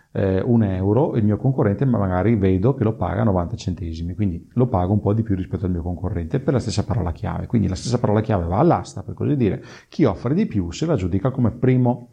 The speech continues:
riferimento. Bene, tu potresti essere anche uno che spende tanti soldi là,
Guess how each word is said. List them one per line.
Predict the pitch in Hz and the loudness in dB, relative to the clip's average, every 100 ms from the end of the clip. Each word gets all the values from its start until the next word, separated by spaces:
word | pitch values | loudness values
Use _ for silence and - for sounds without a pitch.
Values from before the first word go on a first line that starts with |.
| - | -4
riferimento. | 107 - 90 85 85 - - | -2 -2 -4 -4 -8 -12 -4
Bene, | 104 90 - - - - - - - - - | 0 0 -4 -16 -20 -20 -20 -20 -20 -6 0
tu | 175 | 2
potresti | 156 165 | 2 4
essere | 147 127 135 | 2 2 0
anche | 135 135 | 2 2
uno | 135 147 | 4 4
che | 139 120 120 | 4 2 0
spende | - - 123 | -4 2 2
tanti | 104 104 | 4 2
soldi | 98 156 143 95 | 2 2 2 2
là, | 87 85 | 0 -4